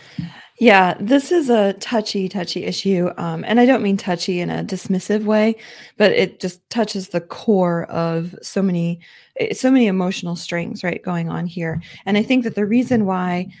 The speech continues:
this Alabama court ruling is actually three couples. There was an accidental, uh, dropping of a tray of embryos, and the embryos were destroyed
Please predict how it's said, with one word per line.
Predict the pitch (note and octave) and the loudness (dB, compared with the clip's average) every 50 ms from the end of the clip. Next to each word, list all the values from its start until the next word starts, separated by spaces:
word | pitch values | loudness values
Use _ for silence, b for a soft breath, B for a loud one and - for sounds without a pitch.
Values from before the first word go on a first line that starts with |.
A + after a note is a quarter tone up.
| B B - | B B -10
this | G3 F#3+ - - | -10 -6 -2 0
Alabama | F#3+ F#3+ F#3+ F#3+ G3 F#3+ E3+ E3 | 0 2 2 2 0 -2 -4 -4
court | F3 - - G#3+ G#3 F3 | -8 -6 -4 -4 -4 -2
ruling | - F3+ E3+ E3 E3 D#3+ D#3+ E3+ | -2 -6 -6 -6 -6 -6 -6 -4
is | F3+ G#3 | -2 0
actually | A#3 A#3+ - - F#3+ | 0 0 0 -4 -6
three | F3 - - F#3+ G#3 A3 G#3+ | -6 -8 -6 -4 -2 -2 -2
couples. | G3+ - F3 E3 - E3+ E3 D#3+ D#3+ D#3+ - - B B B B B B B | -2 -4 -6 -4 -4 -6 -4 -4 -4 -4 -6 -8 B B B B B B B
There | - G3 F#3+ | 0 2 2
was | F#3 F3+ F#3 | 2 0 -2
an | F3 E3 - | -2 -2 0
accidental, | G3+ G3+ A3 A#3+ - - - A#3+ F3+ G3 F3+ F3+ F#3+ - - G3 F3+ F3 E3+ E3+ E3+ _ _ _ _ - | 0 0 0 -2 -4 -4 -4 -2 -2 -2 -2 -4 -4 -4 -4 -4 -4 -4 -4 -6 -8 _ _ _ _ -10
uh, | - F#3 F3+ F3 F3 E3+ | -8 -6 -4 -4 -6 -6
dropping | - - G3 G3 F#3+ F#3 F#3+ F#3+ - G3+ G3 F3+ F3+ F3+ F#3 F#3 _ _ _ _ _ _ _ _ _ _ _ _ - - | -6 -4 -2 0 0 0 0 -2 -2 -2 -2 -2 -2 -4 -6 -8 _ _ _ _ _ _ _ _ _ _ _ _ -6 -4
of | G3 F#3+ | -2 0
a | F#3+ F3+ | 0 -2
tray | - - - G3+ F#3 F#3+ G3+ G#3 | -2 -4 -2 0 2 2 2 2
of | G3+ G3+ G3+ | 0 0 -2
embryos, | - F#3+ F#3+ F3+ G3 G3 F#3+ F#3 F3+ F3+ F3 F3 F3 - - - | -2 -4 -2 -2 -2 0 0 0 0 0 0 -2 -4 -6 -6 -6
and | F3+ F3 E3+ D#3+ | -6 -4 -4 -6
the | - - - | -8 -6 -6
embryos | F#3 F#3 F#3+ F#3 F3+ E3+ | -4 -2 -2 -4 -4 -6
were | - E3+ E3+ | -8 -8 -8
destroyed | E3 E3 - - - - - F3 E3+ E3+ E3+ E3 D#3+ E3+ | -8 -10 -12 -12 -12 -10 -8 -6 -4 -4 -4 -4 -6 -8